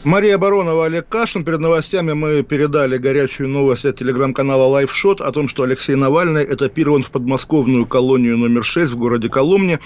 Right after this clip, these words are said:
Ждем подтверждения. А пока еще одна горячая новость про Навального, вернее, про его соратников. Дословно цитирую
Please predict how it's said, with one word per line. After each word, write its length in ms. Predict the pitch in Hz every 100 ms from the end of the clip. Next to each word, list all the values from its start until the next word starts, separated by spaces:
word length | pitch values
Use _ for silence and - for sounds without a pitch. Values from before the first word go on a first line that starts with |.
| - -
Ждем 300 | 117 123 156
подтверждения. 760 | 170 151 143 120 135 190 175 156
А 100 | 143
пока 300 | 143 135 156
еще 340 | 143 135 151 139
одна 200 | 117 117
горячая 420 | 113 117 - 123
новость 340 | 127 120 -
про 160 | - 120
Навального, 520 | 123 139 190 190 175
вернее, 340 | 143 127 135 123
про 120 | 131
его 140 | 127
соратников. 680 | 120 131 175 175 156 135 120
Дословно 500 | 127 156 160 147 127
цитирую 500 | 123 - 135 135